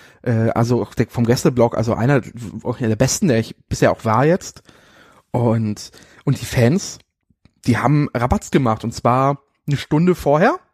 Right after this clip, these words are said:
Also Stunde vorher war deren, ähm, deren Gegenseite war gefüllt, äh, zu, schon zum großen Teils und die haben, äh, Krach gemacht, ganze Zeit haben gesungen,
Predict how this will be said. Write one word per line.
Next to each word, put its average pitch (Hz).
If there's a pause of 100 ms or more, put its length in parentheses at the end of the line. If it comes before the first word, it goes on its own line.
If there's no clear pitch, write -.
(760)
Also 143
Stunde 214
vorher 202 (340)
war 156
deren, 170
ähm, 139 (480)
deren 151
Gegenseite 175
war 135
gefüllt, 160 (580)
äh, 151
zu, 160
schon 160
zum 170
großen 165
Teils 170
und 208
die 165
haben, 196
äh, 185
Krach -
gemacht, 120
ganze 107
Zeit 113
haben 110
gesungen, 180